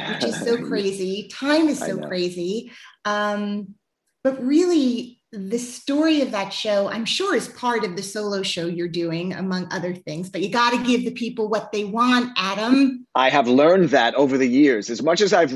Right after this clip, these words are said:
Speaker 2: resisted it over the years, I've learned that that is true. You have to give them what they want. It's what, not what you want. It's what they want.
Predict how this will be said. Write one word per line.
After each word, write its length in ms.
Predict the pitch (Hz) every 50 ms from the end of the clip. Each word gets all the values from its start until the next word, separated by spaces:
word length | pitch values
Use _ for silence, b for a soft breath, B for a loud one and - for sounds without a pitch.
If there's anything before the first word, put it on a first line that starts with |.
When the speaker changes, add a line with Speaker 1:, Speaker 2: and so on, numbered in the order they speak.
| 131
Speaker 2:
resisted 560 | 139 147 123 107 131 185 202 - - 135 117 113
it 100 | 110 107
over 180 | 107 101 98
the 120 | 98 101 98
years, 280 | 101 98 98 101 98
I've 180 | 117 117 117 107
learned 440 | 127 131 151 165 170 147 120 117 -
that 140 | - 110 -
that 140 | - 127 123
is 100 | 120 -
true. 180 | - - 180 147
You 100 | 123 110
have 240 | - 127 131 135
to 80 | - 113
give 180 | 95 123 107 95
them 100 | 110 110
what 120 | 110 101
they 100 | - 117
want. 220 | 117 120 139 127 107
It's 120 | - - -
what, 240 | 113 147 143 -
not 220 | 147 143 151 170 160
what 160 | 202 190 -
you 100 | 226 240
want. 340 | 233 170 120 90 85 95 98 -
It's 160 | - 120 - -
what 160 | 135 131 -
they 140 | 151 160 170
want. 280 | 147 107 71 - _